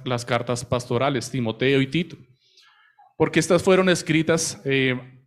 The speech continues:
también desde la prisión. No solamente Colosenses, Filipenses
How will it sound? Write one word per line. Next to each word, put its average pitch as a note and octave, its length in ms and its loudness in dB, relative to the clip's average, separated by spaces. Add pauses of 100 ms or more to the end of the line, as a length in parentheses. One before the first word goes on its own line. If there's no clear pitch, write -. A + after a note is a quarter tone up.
(100)
también E3 560 4
desde C#3 240 2
la A#2+ 160 -2
prisión. A2 480 -2
No A#2+ 160 0
solamente F3+ 600 2
Colosenses, E3+ 840 0
Filipenses D3+ 880 -2